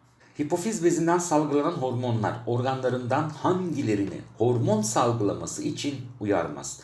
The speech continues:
Tiroid bezini tiroid stimüle edici hormon ile uyarır. Böbrek üstü bezini adrenokortikotropik hormon ile uyarır. Ancak hipofiz bezinden paratiroid bezi ile pankreası uyaran herhangi bir hormon gönderilmez.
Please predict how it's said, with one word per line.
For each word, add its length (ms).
Tiroid 380
bezini 500
tiroid 480
stimüle 840
edici 280
hormon 500
ile 240
uyarır. 460
Böbrek 380
üstü 280
bezini 540
adrenokortikotropik 1600
hormon 460
ile 200
uyarır. 460
Ancak 500
hipofiz 460
bezinden 440
paratiroid 580
bezi 220
ile 200
pankreası 540
uyaran 280
herhangi 520
bir 60
hormon 460
gönderilmez. 720